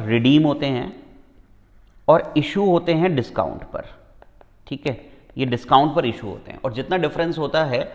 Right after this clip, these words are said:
वो actually इन्वेस्टर का फ़ायदा है और इशूअर के एक्सपेंस हैं। तो इशूअर के एक्सपेंस हम लोग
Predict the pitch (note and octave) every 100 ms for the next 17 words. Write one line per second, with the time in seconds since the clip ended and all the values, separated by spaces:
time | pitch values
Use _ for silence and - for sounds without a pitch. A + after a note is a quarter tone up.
0 | - - - E3+ C3 C3 - E3+ F#3 F#3+
1 | - - - - C3 B2 B2 D#3 D#3+ E3
2 | B2+ A#2 D#3 C#3+ F3 - - - - -
3 | - C3+ D#3 - C#3 F3 F3+ F3+ F3+ F3+
4 | - C3+ - A#2 F2 D2 - - - -
5 | - - - D#3+ D#3+ D#3+ - - D3+ D#3
6 | - A#2+ B2 C3+ C3